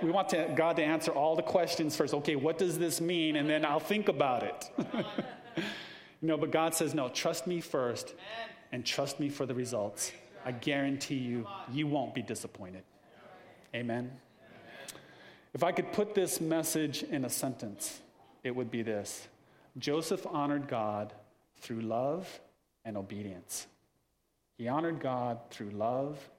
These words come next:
and obedience. And I wanna encourage us just to,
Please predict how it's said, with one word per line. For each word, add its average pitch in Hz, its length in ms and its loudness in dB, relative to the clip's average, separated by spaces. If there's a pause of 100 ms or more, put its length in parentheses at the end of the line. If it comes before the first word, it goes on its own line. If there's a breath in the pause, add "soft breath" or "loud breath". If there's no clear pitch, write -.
(200)
and 110 360 -6 (120)
obedience. 95 640 -10 (1080 loud breath)
And 165 80 0
I - 20 2
wanna 185 120 2
encourage 151 520 2
us 135 160 0
just 139 240 -4
to, 123 340 -2